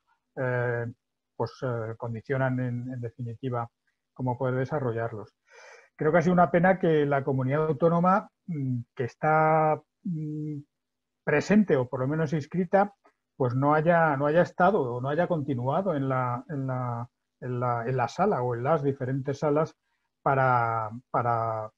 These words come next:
participar, contribuir y, y recibir información, eh, sobre todo en dos temas como estos, la contaminación difusa y la contaminación puntual, en la que ellos tienen mucho, mucho no, muchísimo, muchísimo que,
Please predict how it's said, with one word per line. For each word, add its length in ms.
participar, 840
contribuir 760
y, 400
y 60
recibir 520
información, 960
eh, 360
sobre 220
todo 200
en 360
dos 200
temas 300
como 260
estos, 400
la 340
contaminación 480
difusa 280
y 40
la 120
contaminación 560
puntual, 360
en 100
la 100
que 140
ellos 300
tienen 360
mucho, 540
mucho 240
no, 120
muchísimo, 600
muchísimo 560
que, 400